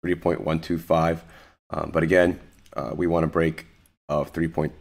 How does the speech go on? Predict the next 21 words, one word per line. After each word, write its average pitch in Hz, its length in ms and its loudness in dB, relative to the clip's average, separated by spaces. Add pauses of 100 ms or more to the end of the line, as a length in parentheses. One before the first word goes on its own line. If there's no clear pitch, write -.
(140)
three 82 240 0
one 78 260 0
three 80 420 -4
four 76 480 -4 (400)
if 76 120 -10
you're 76 140 0
a 76 40 0
natural 76 280 -6
gas 76 220 -2
bull, 78 280 -4
and 73 120 -6
then 73 100 -4
of 71 80 -8
course 73 320 -6
go, 73 380 -6 (100)
uh, 57 300 -18 (340)
try 82 140 -4
to 76 60 -4
take 78 140 -4
off 76 160 -4
these 80 340 -4